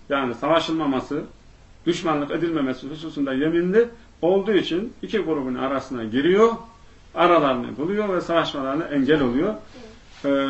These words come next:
dolayısıyla savaşsız olarak geri dönülüyor. Hamza radıyallahu anh bulunduğu, liderlik yaptığı bu seriye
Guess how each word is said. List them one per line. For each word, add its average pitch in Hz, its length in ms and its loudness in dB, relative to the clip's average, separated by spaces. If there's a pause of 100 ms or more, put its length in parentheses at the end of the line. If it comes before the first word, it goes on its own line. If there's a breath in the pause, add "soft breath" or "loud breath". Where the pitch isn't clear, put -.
(100)
dolayısıyla 151 440 2
savaşsız 208 800 2
olarak 226 360 4
geri 175 220 8
dönülüyor. 107 360 0 (1500)
Hamza 175 300 4
radıyallahu 139 380 2
anh 117 220 -4
bulunduğu, 135 440 0
liderlik 151 380 0
yaptığı 160 500 -2 (280 loud breath)
bu 202 80 -2
seriye 156 680 4